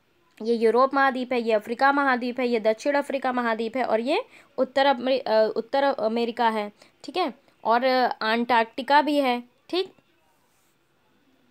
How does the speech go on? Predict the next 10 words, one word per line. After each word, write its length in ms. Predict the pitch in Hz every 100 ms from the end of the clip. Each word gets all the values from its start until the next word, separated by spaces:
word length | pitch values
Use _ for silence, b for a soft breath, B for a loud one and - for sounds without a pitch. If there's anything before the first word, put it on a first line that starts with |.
| _ _ _ _ _ _ _ _ _ -
तो 80 |
ये 120 | 262 277
देखिए, 300 | 269 311 330
एक 220 | 247 -
ऑस्ट्रेलिया 500 | 240 240 247 262 294
महाद्वीप 380 | 294 294 269 247
भी 140 | 294
है 80 | 349
और 220 | - 226
ये 260 | 247 370